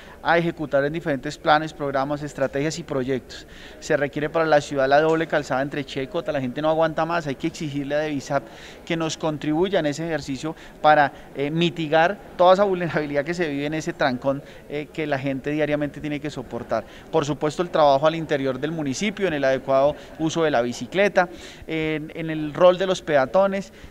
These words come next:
y en estrategias que nos permitan generar mayor movilidad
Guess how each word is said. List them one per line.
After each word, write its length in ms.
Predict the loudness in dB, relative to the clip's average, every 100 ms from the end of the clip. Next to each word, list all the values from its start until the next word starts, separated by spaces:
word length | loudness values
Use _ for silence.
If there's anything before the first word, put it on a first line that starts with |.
| -6
y 180 | 0 2
en 200 | 0 -2
estrategias 580 | -4 -2 0 2 0 0
que 80 | -2
nos 140 | -2
permitan 500 | 0 -2 -2 -2 -4 -4 -16 -18 -4
generar 440 | -2 2 4 4
mayor 320 | 2 0 0
movilidad 580 | -2 -4 -2 2 4